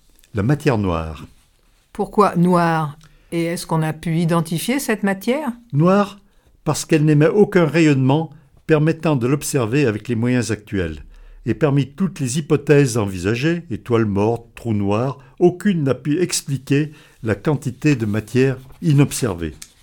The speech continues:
Speaker 2: Et l'autre possibilité alors ?
Speaker 1: Là,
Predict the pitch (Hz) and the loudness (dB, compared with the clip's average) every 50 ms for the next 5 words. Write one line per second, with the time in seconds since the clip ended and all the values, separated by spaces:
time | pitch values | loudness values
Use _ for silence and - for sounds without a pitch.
0 | _ - _ - 185 185 196 208 208 202 - 190 190 190 - 196 170 180 185 180 | _ -14 _ -2 2 4 6 4 4 4 2 -2 -2 0 -2 -2 -2 0 0 0
1 | 196 190 196 240 277 254 247 240 247 269 302 330 - - _ _ _ _ - - | 0 0 0 0 0 0 2 2 2 0 -2 -4 -8 -14 _ _ _ _ -20 -20
2 | _ _ _ _ _ _ _ _ _ _ _ - 127 127 170 190 202 | _ _ _ _ _ _ _ _ _ _ _ -2 2 2 2 2 0